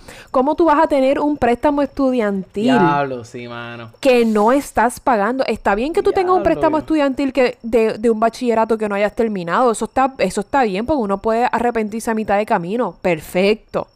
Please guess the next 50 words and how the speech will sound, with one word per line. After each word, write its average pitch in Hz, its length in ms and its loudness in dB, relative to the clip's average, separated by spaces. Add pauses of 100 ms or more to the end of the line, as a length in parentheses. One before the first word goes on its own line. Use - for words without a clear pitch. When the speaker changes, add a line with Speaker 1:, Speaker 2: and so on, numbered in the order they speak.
(640)
Speaker 1:
Pero 196 240 -2
¿cómo 208 280 -4
tú 285 100 -4
vas 277 120 2
a 277 60 -2
tener 269 260 -2
eso 262 360 -2 (180)
y 190 160 -6
no 170 140 -12
pagar 226 360 0
ni 226 220 -4
el 175 140 -2
mínimo 180 720 -2 (280)
de 185 140 -2
lo 180 140 0
que 185 100 -6
te 175 140 -6
requieren? 175 680 -6
Speaker 2:
Sí, 123 220 -16
sí, 113 40 -20 (100)
sí. 117 180 -18 (540)
Speaker 1:
Eso 185 160 -8
Speaker 2:
Ya 220 80 -6
Speaker 1:
es - 20 -4
Speaker 2:
lo 214 60 -4
Speaker 1:
una 220 100 -2
Speaker 2:
vi 226 60 -4
Speaker 1:
persona 240 280 0
Speaker 2:
pas- - 40 2
Speaker 1:
irresponsable. 262 1300 0
Speaker 2:
Sí, 117 280 -14
sí. 113 140 -18
Pero, 160 380 -4
pero 143 160 -4
es 139 80 -8
que 170 100 -8
volvemos 170 340 -2
a 185 40 0
lo 190 100 0
mismo. 185 320 -2
O 147 60 -4
sea, 127 420 -2
él, 135 180 -10 (520)
es 139 100 -6
que 214 100 -4
él 214 80 -2
no 254 120 -2
sab-, 240 240 0
yo, 190 200 -2
yo, 175 120 -6